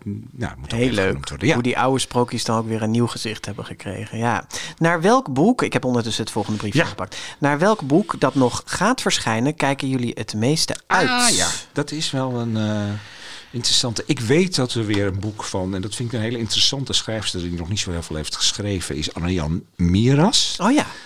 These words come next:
Speaker 1: En die heeft op haar website staan, in ontwikkeling het boek Het Kleine Heelal moet in tweeduizend tweeëntwintig verschijnen.
Speaker 2: Heel
Speaker 1: Ja, daar
Speaker 2: benieuwd
Speaker 1: ben ik heel
Speaker 2: naar.
Speaker 1: benieuwd naar.
Speaker 2: Ja.
Speaker 1: Ik ben heel benieuwd naar het boek waar we, die noemden we al even, Elsbeerte.
Speaker 2: Ja.
Speaker 1: Hè, dat heb je misschien ook, eh, maar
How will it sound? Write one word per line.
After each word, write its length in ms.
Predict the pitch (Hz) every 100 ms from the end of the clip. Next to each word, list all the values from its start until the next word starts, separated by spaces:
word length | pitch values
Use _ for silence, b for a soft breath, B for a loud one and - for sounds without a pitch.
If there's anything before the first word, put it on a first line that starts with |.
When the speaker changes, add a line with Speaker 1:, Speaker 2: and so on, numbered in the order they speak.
| B -
Speaker 1:
En 140 | 98
die 180 | 82 95
heeft 180 | 87 -
op 80 | 82
haar 120 | 80
website 420 | 151 - 82 -
staan, 340 | - 82 78 76 78
in 140 | - 90
ontwikkeling 500 | 85 90 127 95 82
het 100 | 80
boek 180 | 90
Het 180 | 85 80
Kleine 340 | - 95 92 87
Heelal 520 | 76 82 98 147 175
moet 200 | 165 165
in 60 |
tweeduizend 420 | 143 156 156 151 -
tweeëntwintig 480 | 160 156 156 170 165
verschijnen. 380 | - - 151
Speaker 2:
Heel 80 | 113
Speaker 1:
Ja, 60 | 110
daar 80 | 143
Speaker 2:
benieuwd 180 | 208 175
Speaker 1:
ben 40 | 226
ik 60 |
heel 80 | 208
Speaker 2:
naar. 80 | 113
Speaker 1:
benieuwd 280 | 101 160 214
naar. 240 | 214 226 135
Speaker 2:
Ja. 220 | 147 175 -
Speaker 1:
Ik 100 | 160
ben 100 | 143
heel 180 | 131 147
benieuwd 300 | 135 113 113
naar 240 | 104 98 104 -
het 300 | - 127 110
boek 220 | 98 -
waar 200 | 95 92
we, 160 | 92 90
die 120 | 101
noemden 200 | 113 113
we 40 | 85
al 60 |
even, 140 | 82 -
Elsbeerte. 640 | 87 - 92 104 - 202 -
Speaker 2:
Ja. 320 | 110 123 - -
Speaker 1:
Hè, 240 | 98 180
dat 80 | 170
heb 140 | 101
je 100 | -
misschien 360 | 90 82 - 90
ook, 240 | 107 - -
eh, 280 | 160 156
maar 360 | 160 131 104